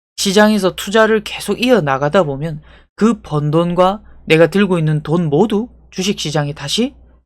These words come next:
도로 내뱉게 됩니다. 이게 항상 주식 입문자와 초보자들이 겪는 딜레마죠.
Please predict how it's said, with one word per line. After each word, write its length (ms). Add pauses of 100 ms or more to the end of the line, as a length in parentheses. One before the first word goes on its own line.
(320)
도로 260
내뱉게 460
됩니다. 420 (1000)
이게 180
항상 480
주식 440
입문자와 680
초보자들이 680
겪는 480 (680)
딜레마죠. 680